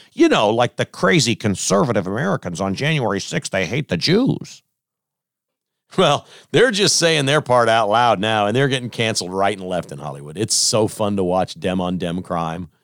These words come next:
It is just hysterical to watch this. I don't know Melissa Barrera. I just, I, I saw the story and looked her up. I saw a couple of snapshots from her photos. She's a beautiful young woman. And I assume she plays the victim that lives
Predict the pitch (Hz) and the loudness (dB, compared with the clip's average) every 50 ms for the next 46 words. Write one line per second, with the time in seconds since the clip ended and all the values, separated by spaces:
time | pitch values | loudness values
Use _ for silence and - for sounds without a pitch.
0 | _ _ _ _ _ - 151 147 135 127 123 110 - 101 117 104 - - 95 92 | _ _ _ _ _ -2 0 2 2 2 2 0 0 0 0 0 -2 -2 -2 -2
1 | - - - - - 175 185 92 85 - 107 95 85 80 76 71 65 - - 71 | -2 -2 -2 -2 -2 -2 -2 -2 -4 -4 -4 -4 -4 -4 -4 -6 -6 -8 -10 -12
2 | 80 71 67 71 - - _ _ _ _ _ _ _ _ _ _ _ - 113 135 | -12 -12 -12 -14 -18 -20 _ _ _ _ _ _ _ _ _ _ _ -2 0 2
3 | 147 135 123 110 90 117 120 120 120 110 104 104 98 - 98 92 95 95 98 107 | 2 2 0 0 0 0 2 2 2 2 0 0 0 -2 -2 -2 0 0 2 2
4 | 123 120 101 98 95 98 95 - _ _ - 85 87 87 90 - - 87 85 - | 2 2 2 0 -2 -4 -6 -8 _ _ -10 -8 -8 -8 -8 -10 -8 -6 -4 -2
5 | 113 110 95 - - - 104 101 113 120 104 92 104 98 - 90 90 95 110 143 | -2 -2 -2 -4 -4 -4 -4 -2 -2 -2 -2 -2 -4 -4 -6 -4 0 2 2 0
6 | - _ _ _ _ _ _ _ _ _ _ _ _ _ _ _ _ _ _ _ | 0 _ _ _ _ _ _ _ _ _ _ _ _ _ _ _ _ _ _ _
7 | _ - - - - - 113 104 92 - 101 - 98 95 - - - 113 107 - | _ -20 -16 -10 -6 -2 -2 0 0 0 -2 -2 -2 -2 -2 -2 -2 -2 -4 -2
8 | - - 104 104 - - - - 92 82 - - 104 104 113 120 127 - - - | -2 0 0 0 -2 -2 -6 -6 -6 -4 -2 0 0 2 2 2 0 -2 -6 -6
9 | - 95 117 117 87 92 95 101 95 92 90 95 95 98 113 131 135 139 _ _ | -4 -4 -2 -2 -4 -4 -2 -2 0 0 0 0 0 0 0 0 -2 -4 _ _
10 | _ _ _ _ _ _ _ _ - 87 95 101 98 - - 113 110 104 - - | _ _ _ _ _ _ _ _ -4 -2 0 0 0 0 0 0 0 0 -2 -2
11 | 117 - - - 110 107 107 104 87 80 92 101 98 95 90 82 80 80 104 131 | -4 -4 -4 -2 0 0 0 0 -2 -2 -2 0 0 0 -2 -4 -6 -2 -2 -2
12 | 131 - - 131 117 113 107 104 - 92 98 104 107 120 143 180 196 185 - - | -2 -2 -2 -2 -2 -2 -2 -4 -4 -4 -2 -2 0 0 0 0 -2 -2 -4 -6
13 | - | -8